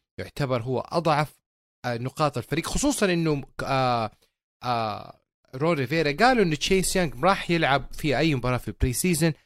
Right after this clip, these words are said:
لنهاية، آه، المرحلة العلاجية له وبدايته مع بداية السيزن. الآن أنا من خلال وجودي في تريننج كامب أقدر أجزم وأقول إنه، آه،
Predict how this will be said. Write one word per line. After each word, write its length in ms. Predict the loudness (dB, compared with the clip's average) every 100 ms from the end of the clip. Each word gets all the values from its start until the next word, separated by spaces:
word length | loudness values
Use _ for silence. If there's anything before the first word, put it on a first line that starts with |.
| _ -2
لنهاية، 880 | 0 0 -4 _ -6 -2 0 0 -2 -6
آه، 400 | -6 -6 -6 -8
المرحلة 500 | -6 -6 -4 -4 -4
العلاجية 560 | -4 -4 -4 -4 -4
له 100 | -2
وبدايته 600 | -4 -4 -2 0 0 -4
مع 240 | -6 -6 -8 -6
بداية 200 | -6 -6
السيزن. 400 | -10 -10 -10 -12 -16 _ -20 _ -2
الآن 360 | 4 6 4 2 _ _ _ _ _ 4
أنا 220 | 6 6
من 200 | 4 0
خلال 420 | 0 0 0 0
وجودي 400 | -4 -2 -2 -2
في 140 | -8
تريننج 360 | -10 -6 -6 -8
كامب 220 | -6 -8 -6 -4
أقدر 340 | -4 -4 -8 0
أجزم 420 | 0 2 0 0
وأقول 600 | 0 -2 -2 6 6 6 2
إنه، 380 | -2 -2 -6 -16 _ _ _ _ _ 0
آه، 480 | 2 2 0 -4